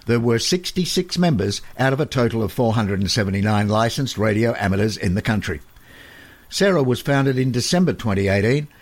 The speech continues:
and was registered with the Seychelles government on thirty-first December. sara has six members, two of whom are licensed. It is believed there are four licensed amateurs in the Seychelles, a number that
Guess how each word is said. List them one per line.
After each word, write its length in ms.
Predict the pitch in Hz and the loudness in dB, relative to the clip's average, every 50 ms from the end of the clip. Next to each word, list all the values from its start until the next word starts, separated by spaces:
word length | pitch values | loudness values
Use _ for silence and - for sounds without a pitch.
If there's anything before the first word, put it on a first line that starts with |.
| - - - | -20 -12 -4
and 160 | - 156 151 | -2 0 2
was 160 | 151 147 127 | 2 0 0
registered 640 | 127 147 170 185 160 131 113 - - 107 110 110 98 | 0 0 0 0 0 -2 -4 -2 -2 -2 0 0 0
with 120 | 113 117 98 | -2 -2 -2
the 100 | 110 95 | -2 -2
Seychelles 560 | - - 117 107 101 - 139 135 131 123 101 | 0 0 0 0 0 0 0 0 0 0 -2
government 420 | - 139 127 139 143 151 165 165 - - _ _ - | -2 -2 -2 0 0 -2 -2 -4 -8 -16 _ _ -2
on 300 | 120 123 123 131 139 - - - | 0 2 0 0 -2 -6 -12 -10
thirty-first 600 | - - 113 113 127 127 - 110 98 101 - - | -4 0 0 2 0 0 0 0 0 0 0 -2
December. 440 | - 113 - - 123 110 90 87 76 - - - - - - - - - - - | -4 -2 0 0 0 0 0 -2 -4 -8 -14 -20 -20 -20 -20 -20 -20 -20 -20 -16
sara 320 | - - 95 90 90 95 | -8 -4 -2 0 0 0
has 180 | 92 113 117 95 | 0 0 0 0
six 300 | - - 170 - - - | 0 0 -2 -2 -2 -4
members, 440 | 107 98 95 87 87 87 - - - - - - - - | -4 -2 -2 -4 -4 -6 -8 -10 -14 -16 -20 -18 -8 -2
two 160 | - 135 139 | 0 2 2
of 100 | 139 104 | 0 0
whom 220 | 95 113 104 104 120 | -2 -4 -2 0 0
are 60 | 123 | 2
licensed. 580 | 135 139 131 113 - - 85 73 - - - - - - - - - - | 2 2 2 0 -2 -2 -4 -6 -8 -10 -12 -14 -18 -20 -20 -20 -8 -4
It 120 | - 131 | 0 2
is 200 | 175 170 131 98 | 2 2 2 0
believed 440 | - 117 113 127 139 127 123 117 98 | -2 -4 -2 0 2 2 2 0 0
there 180 | 127 123 120 123 | 0 0 2 0
are 60 | 120 | 0
four 380 | - - - 175 175 180 180 175 | -2 -4 -2 0 2 2 2 2
licensed 480 | 143 135 135 127 - 147 131 - - | 2 2 2 2 0 -2 -2 -2 0
amateurs 400 | - 110 107 110 101 110 113 92 | 0 0 0 2 0 0 0 0
in 140 | 120 135 147 | 0 0 0
the 80 | 135 110 | 0 0
Seychelles, 720 | - - 107 98 98 - - 101 101 110 120 135 131 - - - - - | 0 0 0 0 0 0 0 0 0 0 -2 -4 -6 -8 -12 -16 -8 -2
a 60 | - | 0
number 300 | 156 160 160 156 123 107 | 2 2 2 2 2 0
that 240 | 95 117 107 - | 0 -2 -2 -4